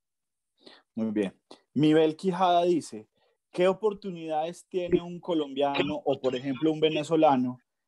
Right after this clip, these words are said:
de poder obtener residencia luego de que se termine el pregrado en Alemania?"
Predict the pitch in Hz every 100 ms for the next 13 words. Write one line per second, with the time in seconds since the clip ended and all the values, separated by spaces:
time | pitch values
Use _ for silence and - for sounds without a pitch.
0 | _ _ 117 143 143 139 139 160 - 151
1 | 143 127 160 151 143 139 - - 156 147
2 | 139 147 156 151 147 147 139 127 123 -
3 | 117 120 120 120 139 143 139 123 - 120
4 | 113 113 113 120 135 131 110 123 113 101